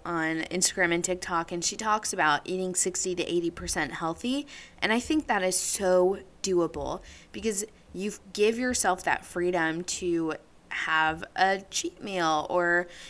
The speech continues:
you know, go out with friends, or if you know that you have a big dinner coming up. And I think that that is just really smart. And she talks about how she cooks breakfast at home every single day, and then she plans her meals around,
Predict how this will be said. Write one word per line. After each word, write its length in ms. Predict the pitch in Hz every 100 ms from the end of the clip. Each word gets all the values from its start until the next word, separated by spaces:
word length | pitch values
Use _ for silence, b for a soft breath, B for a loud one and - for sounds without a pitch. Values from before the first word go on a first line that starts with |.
| B
you 120 | - 254
know, 260 | 175 175
go 240 | 180 180 175
out 140 | -
with 140 | 196
friends, 560 | - 214 214 202 175 180
or 140 | 175
if 140 | 180 185
you 80 | 190
know 160 | 190
that 200 | 190 185
you 300 | 190 185 185
have 180 | 185 180
a 40 |
big 240 | 180 190 202
dinner 280 | 247 240 226
coming 380 | 220 202 180 160
up. 320 | 135 160 - B B B
And 160 | 196 220
I 60 | 220
think 220 | 233 240
that 140 | -
that 240 | 226 196 196
is 120 | 196
just 220 | 190 -
really 240 | 190 180
smart. 680 | 175 - 180 170 92 - - -
And 300 | 202 202 196
she 80 | 214
talks 300 | 220 214 -
about 160 | 196
how 120 | 196 202
she 340 | - 208 202
cooks 300 | - 214 -
breakfast 440 | - 185 - 185
at 100 | -
home 220 | 185 180 -
every 240 | 190 196 202
single 260 | 214 202
day, 360 | 185 180 170 180 B B -
and 160 | 208
then 100 | 220
she 140 | 214 220
plans 400 | 226 208 214 -
her 120 | 196
meals 360 | 180 180 180
around, 720 | 175 165 156 156 156 160 156